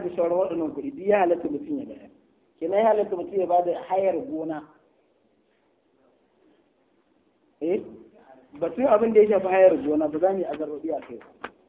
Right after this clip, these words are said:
Kitabu ne mai zaman kanshi. Ya buɗe kitabu kira'il ard, wanda ake ba da hayar gona.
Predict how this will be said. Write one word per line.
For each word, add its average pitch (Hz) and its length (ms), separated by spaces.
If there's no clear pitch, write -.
Kitabu 190 380
ne 175 120
mai - 160
zaman 165 240
kanshi. - 240
Ya 302 140
buɗe 170 420
kitabu 165 560
kira'il 147 500
ard, 147 140
wanda 135 220
ake 156 200
ba 143 120
da 139 80
hayar 135 160
gona. 95 260